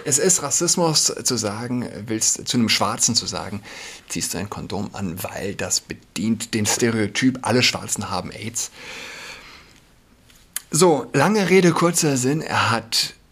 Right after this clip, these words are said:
eine Unmenge Frauen mit aids angesteckt, ist zweitausendacht an, äh, Komplikationen, äh, mit der Krankheit im Zusammenhang wohl mit der Krankheit gestorben.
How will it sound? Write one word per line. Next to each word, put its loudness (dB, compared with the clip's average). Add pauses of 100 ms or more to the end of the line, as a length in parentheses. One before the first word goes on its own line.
(180)
eine 0
Unmenge 4
Frauen -8 (200)
mit -2
aids -2
angesteckt, -6 (2000)
ist 0
zweitausendacht -4 (400)
an, -4
äh, -10 (1080)
Komplikationen, -4 (260)
äh, -10
mit -8
der -2
Krankheit -6 (760)
im -6
Zusammenhang -2
wohl -2
mit -2
der -4
Krankheit -8
gestorben. -6